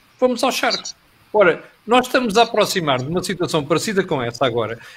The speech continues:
Eu não vejo o Presidente a falar disto. Não abriu a boca para tocar neste ponto no seu discurso de hoje. Eu não vejo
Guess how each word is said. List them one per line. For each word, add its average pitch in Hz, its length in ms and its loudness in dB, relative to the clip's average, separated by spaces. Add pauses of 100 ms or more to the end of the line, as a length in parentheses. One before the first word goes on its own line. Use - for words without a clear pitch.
Eu 294 100 4
não 302 160 2
vejo 196 280 4
o 165 40 0
Presidente 185 480 0
a - 40 0
falar 165 320 2
disto. 117 280 -10 (240)
Não 320 320 2
abriu 254 380 4
a 202 40 6
boca 226 340 0
para 185 180 0
tocar 214 220 -4
neste 185 260 -8
ponto 143 320 -12
no 147 140 -14
seu 160 120 -8
discurso - 400 -14
de - 80 -14
hoje. 98 300 -14 (340)
Eu 269 80 -4
não 285 160 2
vejo 220 340 2